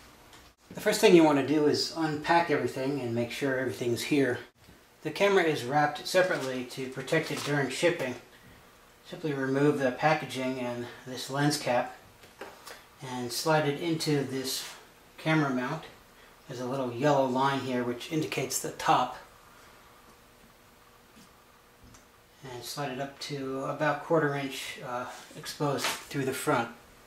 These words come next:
And just tighten it using this little Allen set screw, just enough to hold it in place. This is the Trackbot with the arm. This is a twenty-four inch arm,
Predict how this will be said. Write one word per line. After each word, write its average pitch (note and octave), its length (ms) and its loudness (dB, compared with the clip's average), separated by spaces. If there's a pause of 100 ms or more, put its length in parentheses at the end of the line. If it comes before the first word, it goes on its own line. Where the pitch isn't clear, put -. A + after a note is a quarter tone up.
(1900)
And B2 320 -12
just - 220 -10
tighten F3+ 240 -2
it D#3 140 -6
using C3+ 340 -2
this C3 240 -6
little B2+ 320 -4
Allen C#3+ 380 0
set E3+ 260 -2
screw, B2+ 360 -6 (2250)
just - 220 -14
enough C3+ 300 -10
to D#3+ 60 -12
hold C3+ 260 -4
it B2+ 40 -6
in B2 120 -4
place. B2+ 500 -6 (1400)
This F#3+ 220 -2
is C#3 140 -4
the C3 160 -2
Trackbot D#3 600 2
with C3+ 180 -6
the D#3+ 120 -4
arm. C#3+ 400 4 (140)
This - 120 -10
is A#2+ 160 -6
a A2+ 220 -6
twenty-four C3+ 460 -2
inch B2+ 160 -2
arm, C3+ 300 2